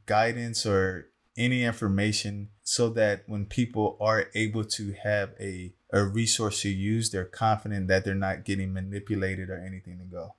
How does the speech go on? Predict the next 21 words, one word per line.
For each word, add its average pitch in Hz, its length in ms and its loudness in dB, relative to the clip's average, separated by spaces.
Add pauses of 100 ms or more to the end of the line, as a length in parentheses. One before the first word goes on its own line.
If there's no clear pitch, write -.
And 113 120 0
then 123 100 2
I 107 100 6
just 107 220 -6
pray 110 180 0
that 101 160 4
I'm 104 140 2
able 104 220 0
to - 140 -2
articulate 98 840 2
everything 101 600 -4
in 92 120 -8
a 92 180 -10 (120)
clear 113 240 6
manner, 90 440 -4
because 117 260 0
I 139 100 6
understand 139 480 0
with 113 160 2
much 110 360 2
reward, 110 600 0